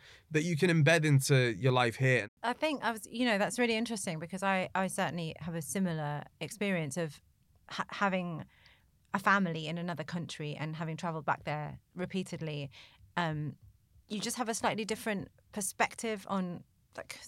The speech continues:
Speaker 2: I always say, like, the world is a big place and there are many ways to live. And I think if you stay in one place and you don't have that experience of living somebody, somewhere else,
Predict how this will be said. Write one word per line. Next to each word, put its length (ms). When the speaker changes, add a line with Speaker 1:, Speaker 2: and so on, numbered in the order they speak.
Speaker 2:
I 100
always 180
say, 120
like, 220
the 120
world 260
is 80
a 40
big 160
place 260
and 80
there 120
are 80
many 320
ways 280
to 100
live. 340
And 120
I 40
think 220
if 60
you 80
stay 260
in 100
one 200
place 360
and 120
you 40
don't 260
have 180
that 100
experience 460
of 160
living 380
somebody, 460
somewhere 340
else, 320